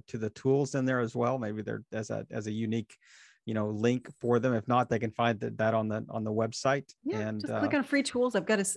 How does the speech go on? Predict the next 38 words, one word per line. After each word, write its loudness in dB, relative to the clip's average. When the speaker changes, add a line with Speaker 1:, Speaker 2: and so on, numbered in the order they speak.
Speaker 2:
I've -2
got 4
a -2
slew 2
of 2
other 0
ones -6
as -10
well. 0
There's -6
like -4
a, -2
we 4
have 0
a, -2
uh, -4
library 2
of -2
headli-, -4
of 0
background 2
images 4
that -8
you -2
can 2
Speaker 1:
Mm. -2
Speaker 2:
grab 2
for -8
your -4
profile, -2
and, -8
um, -8
a, 0
a 0
whole 4
bunch 6
of -4
bullets, 2